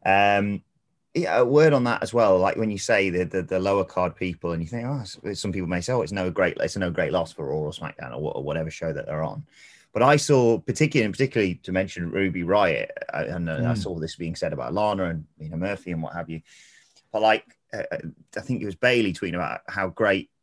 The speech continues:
Speaker 1: the former Heidi Lovelace was and, and, you know, how much the nice things she did that she never talked about and never got publicized about, of, like,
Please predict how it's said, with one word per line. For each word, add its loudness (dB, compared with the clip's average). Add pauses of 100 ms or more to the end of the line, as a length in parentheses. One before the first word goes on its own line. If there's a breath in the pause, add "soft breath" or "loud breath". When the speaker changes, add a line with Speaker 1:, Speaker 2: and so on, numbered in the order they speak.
(440)
Speaker 1:
the -10
former -2
Heidi -2
Lovelace -2
was 0
and, -2
and, -6
you -6
know, -4
how -2
much -8
the -2
nice 0
things -4
she -10
did -2
that -4
she -6
never 2
talked -4
about 0
and -4
never -2
got -4
publicized -2
about, -2
of, -8
like, -4